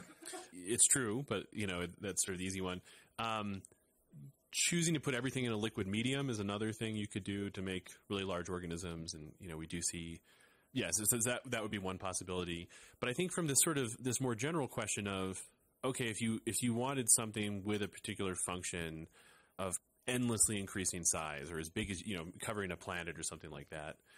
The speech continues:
you know, what are the challenges? So if you wanted some sort of brain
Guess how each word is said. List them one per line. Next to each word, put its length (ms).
you 60
know, 80
what 200
are 80
the 100
challenges? 500
So 80
if 120
you 100
wanted 680
some 440
sort 260
of 140
brain 500